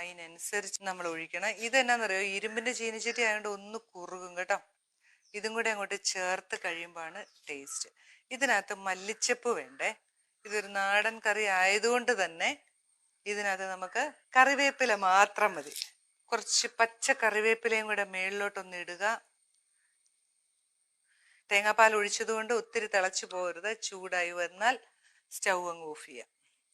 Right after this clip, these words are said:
കറിയൊക്കെ ഒന്ന് ചൂടായി വന്നിട്ടുണ്ട്. സ്റ്റൗ ഒക്കെ അങ്ങ് ഓഫ് ചെയ്തേക്കാവേ.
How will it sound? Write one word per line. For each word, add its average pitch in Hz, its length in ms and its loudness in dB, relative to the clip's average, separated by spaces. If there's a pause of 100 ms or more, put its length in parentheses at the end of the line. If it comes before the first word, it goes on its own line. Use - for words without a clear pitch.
(2000)
കറിയൊക്കെ 233 500 8
ഒന്ന് 226 180 -2 (380)
ചൂടായി 214 440 4
വന്നിട്ടുണ്ട്. 170 460 -4
സ്റ്റൗ 196 260 4
ഒക്കെ 175 160 -6
അങ്ങ് 170 200 -10
ഓഫ് - 160 -14
ചെയ്തേക്കാവേ. 165 520 -2